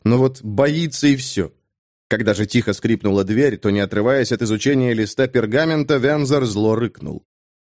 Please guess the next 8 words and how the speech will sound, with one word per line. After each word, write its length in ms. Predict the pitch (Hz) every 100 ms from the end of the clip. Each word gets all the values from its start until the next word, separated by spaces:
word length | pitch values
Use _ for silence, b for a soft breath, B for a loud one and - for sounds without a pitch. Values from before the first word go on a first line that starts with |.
| -
«Ну 180 | 135 180
кто 260 | - 240
еще? 500 | 226 151 165 165 98 - _ -
Я 160 | 135 190
же 80 |
сказал 400 | 196 214 202 214
не 100 | 180
беспокоить!» 760 | 165 160 175 160 160 127 -